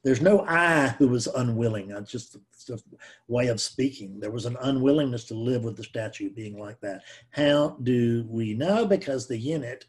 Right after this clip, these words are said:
moved to straighten it out. Did I make that decision? Well, who are you talking about?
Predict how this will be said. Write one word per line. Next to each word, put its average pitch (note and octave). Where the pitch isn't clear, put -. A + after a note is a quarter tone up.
moved C3
to B2
straighten B2
it A#2+
out. G#2
Did B2
I B2+
make C#3+
that C#3
decision? E3
Well, C#3
who D#3+
are D3
you C#3
talking F#3
about? A2